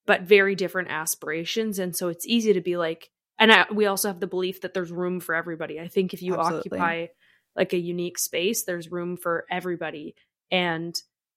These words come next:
Speaker 1: there's always the, like, belief in the other person and be like, "No, you do deserve that. Like, you should go
Speaker 2: Mm-hmm.
Speaker 1: ask for it."
Speaker 2: Mm-hmm.
Speaker 1: And I wish that, like,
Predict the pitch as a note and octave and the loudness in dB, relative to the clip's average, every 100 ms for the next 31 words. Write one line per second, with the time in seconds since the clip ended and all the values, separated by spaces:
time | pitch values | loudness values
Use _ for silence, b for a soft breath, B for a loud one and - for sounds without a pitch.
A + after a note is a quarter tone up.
0 | _ F3 F#3+ F3+ F3+ F3 F3+ F3 - E3+ | _ 0 4 6 4 0 0 -2 -4 -4
1 | D#3+ D#3 - _ _ - F#3 F#3+ G3 F#3+ | -4 -6 -16 _ _ -6 2 4 4 2
2 | F#3 F3 E3 E3+ E3+ E3 F3+ E3+ E3 D#3+ | 0 0 -2 -2 -4 -4 -4 -6 -4 -4
3 | D#3 F#3 G3 F3+ E3+ F#3 F3+ F3+ F#3+ F3+ | -4 4 6 6 2 -4 -2 0 2 2
4 | E3+ E3 D#3 F3 - F3 D#3+ F3+ E3+ E3 | 2 0 0 0 0 -6 -6 -6 -2 -2
5 | G3 E3 D3+ B2+ E3 - F#3+ A3+ C#4 - | 0 0 -2 -4 -6 -4 -2 0 -2 -6
6 | - F#3+ F3+ F3 F3 F3+ F3 E3+ F3 F3 | -8 -6 -6 -6 -2 2 2 2 0 0
7 | - - D#3+ D#3+ - | -4 -4 -4 -8 -12